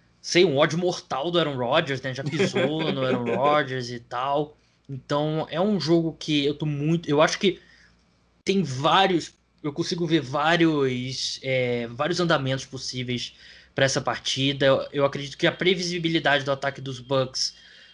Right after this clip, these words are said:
Speaker 1: ajuda a defesa dos Packers, que eu, que eu não,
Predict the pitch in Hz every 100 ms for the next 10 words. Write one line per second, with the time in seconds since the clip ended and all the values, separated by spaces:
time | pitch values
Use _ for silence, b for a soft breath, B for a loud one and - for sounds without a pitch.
0 | B 160 156 127 202 233 175 165 156 143
1 | - 143 156 170 165 - 143 147 143 139
2 | 151 - 143 143 131